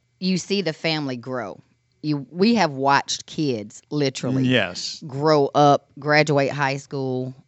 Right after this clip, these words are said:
Speaker 1: A lot of the Gainesville High students that we, we've done are now in college.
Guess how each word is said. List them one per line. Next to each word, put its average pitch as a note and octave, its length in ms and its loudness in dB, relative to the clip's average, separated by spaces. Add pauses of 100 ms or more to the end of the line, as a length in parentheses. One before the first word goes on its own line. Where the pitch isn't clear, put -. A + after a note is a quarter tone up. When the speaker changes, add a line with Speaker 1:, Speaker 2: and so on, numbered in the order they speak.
Speaker 1:
A C3+ 100 -2
lot C#3 220 0
of B2 100 -4
the B2+ 80 -4
Gainesville C3 440 -4
High C3 200 0
students C3+ 460 -4
that A2 160 -6
we, C3 260 -4 (140)
we've D3 260 -4
done C#3 320 0
are B2 80 -6
now B2+ 280 -4
in A2+ 100 -12
college. D3 800 0